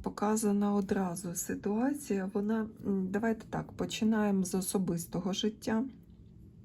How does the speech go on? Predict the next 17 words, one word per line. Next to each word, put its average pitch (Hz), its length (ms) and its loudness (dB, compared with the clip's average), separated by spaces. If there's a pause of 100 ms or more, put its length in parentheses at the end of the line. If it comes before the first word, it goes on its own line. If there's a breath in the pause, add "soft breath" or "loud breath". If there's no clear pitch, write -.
(560)
з - 140 -6
вашого 185 440 0
найближчого 175 880 0
оточення, 185 800 -2
там, 190 280 -2 (600 loud breath)
е, - 60 -6 (220)
родичі, 190 720 2
близькі, 190 800 0
друзі, 185 760 2
м, 208 220 2 (720)
може, 185 340 2
сусіди. 190 760 2 (640 loud breath)
Дивіться, 208 460 6
показана 220 640 4
ситуація, 165 840 0
в 160 80 -2
якій, 175 680 0